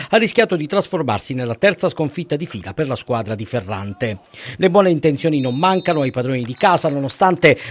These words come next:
buona parte del primo tempo scivoli via senza grossi sussulti. Così, alla primavera occasione, l'Unione Calcio passa in vantaggio grazie alla prontezza di Di Piero su cross di Dascoli. Rotto l'equilibrio, i bicegliesi provano a chiudere la questione già nel primo tempo,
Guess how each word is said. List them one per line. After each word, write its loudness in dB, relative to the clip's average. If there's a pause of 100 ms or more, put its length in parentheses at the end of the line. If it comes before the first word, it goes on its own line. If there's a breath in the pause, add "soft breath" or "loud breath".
buona 4
parte 4
del 0
primo -2
tempo 0
scivoli -2
via -4
senza -6
grossi -8
sussulti. -2 (240 loud breath)
Così, 2
alla -2
primavera -2
occasione, 2 (200 loud breath)
l'Unione 2
Calcio 2
passa 2
in 2
vantaggio 2
grazie -2
alla -2
prontezza -4
di -6
Di -8
Piero 0
su -8
cross -10
di -12
Dascoli. -8 (680 loud breath)
Rotto 4
l'equilibrio, 0
i -4
bicegliesi 0
provano -2
a -6
chiudere -4
la -4
questione -6
già -4
nel -4
primo -4
tempo, 4